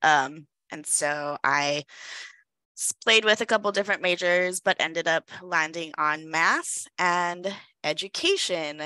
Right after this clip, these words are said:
So then I became a math teacher for seven years.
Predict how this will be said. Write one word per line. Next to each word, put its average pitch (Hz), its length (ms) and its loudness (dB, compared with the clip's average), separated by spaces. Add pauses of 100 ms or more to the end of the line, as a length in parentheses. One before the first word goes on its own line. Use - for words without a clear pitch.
So 160 320 -2
then 160 200 -2
I 151 160 4
became 160 560 -8
a 160 160 -2
math 160 460 2
teacher - 460 -6
for 151 280 -4
seven 247 840 -2 (240)
years. 175 840 -2